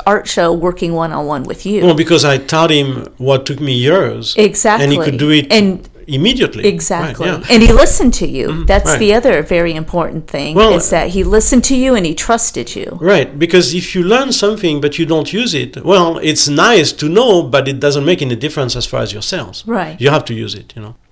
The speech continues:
Speaker 2: And that brings a very important aspect of being self-employed, and that is, you don't have to climb the social ladder. You can go from zero to multi-thousand dollar sales in one show.
Speaker 1: Yes.
Speaker 2: If you know what to do,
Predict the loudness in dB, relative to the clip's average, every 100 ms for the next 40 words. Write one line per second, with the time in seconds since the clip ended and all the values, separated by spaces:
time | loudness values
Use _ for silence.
0 | -20 -20 -14 -2 0 0 -6 -20 _ 0
1 | 2 6 4 4 2 2 2 0 -2 0
2 | -2 -4 -4 -4 -4 -6 -6 -6 -6 -6
3 | -8 -6 -8 -6 -2 0 0 -2 -8 -20
4 | -20 -20 -12 -4 2 2 2 -2 -6 -4
5 | -4 -4 -6 -8 -8 -8 -8 -8 -10 -16
6 | -20 _ -8 -2 0 2 4 2 2 -2
7 | -2 -2 0 2 0 -4 -10 -16 -16 -12
8 | -4 0 2 2 0 -4 2 4 4 2
9 | 0 0 -2 -2 0 0 0 2 0 -2
10 | -4 -2 -4 -4 -10 -14 -20 _ 0 2
11 | 2 0 -6 -8 -12 _ -6 -2 -2 0
12 | -2 0 -2 2 4 4 0 -8 -6 -8
13 | -10